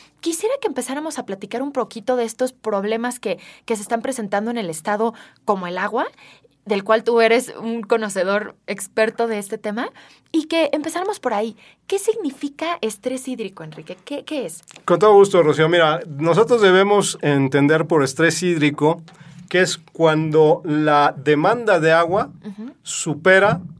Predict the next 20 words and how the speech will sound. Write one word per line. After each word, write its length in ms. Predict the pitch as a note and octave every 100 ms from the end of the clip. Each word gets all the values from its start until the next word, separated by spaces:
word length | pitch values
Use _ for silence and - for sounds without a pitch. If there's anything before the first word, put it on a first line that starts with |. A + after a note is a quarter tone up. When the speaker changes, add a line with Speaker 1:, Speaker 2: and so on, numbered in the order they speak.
| -
Speaker 2:
la 240 | D3 C#3+ C3+
oferta 520 | C3+ E3+ D#3 D3+ D3
disponible 640 | C3 - C3 B2+ C3 B2+
que 140 | B2+
tenemos 480 | A2+ A#2 A#2 A#2 A2+
del 160 | A2+ A2
recurso. 480 | A2+ - G#2+ - - -
Speaker 1:
Ujú. 320 | F#3 E3+ D#3
Speaker 2:
Es 80 | C3
decir, 340 | B2 D3 D3+ D3+ _ _ -
eh, 340 | D#3+ C#3 D#3+
en 80 | C#3+
otros 260 | D3+ D3+ D3
términos, 440 | G3 A3 A3 A3+
pues 140 | - D#3
cuando 520 | D#3 C#3+ C#3+ C#3+ G#3
de 140 | D3 E3
un 120 | G3
producto 480 | F#3+ E3+ F#3 E3 E3+
X 320 | E3 D3+ -